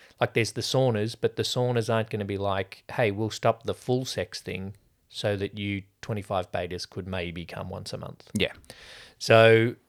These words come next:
Speaker 1: um, we are hoping to, at some point, chat to someone who has organised,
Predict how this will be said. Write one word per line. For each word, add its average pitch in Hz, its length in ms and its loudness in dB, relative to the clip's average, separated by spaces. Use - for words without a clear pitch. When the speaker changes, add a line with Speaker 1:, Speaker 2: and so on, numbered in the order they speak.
Speaker 1:
um, 107 720 -2
we 151 240 8
are 120 560 8
hoping 139 440 4
to, 95 260 -6
at 95 100 -8
some 107 220 -4
point, 95 280 -4
chat - 460 2
to 104 360 0
someone 104 460 -2
who 104 320 -2
has 110 260 2
organised, 104 580 -2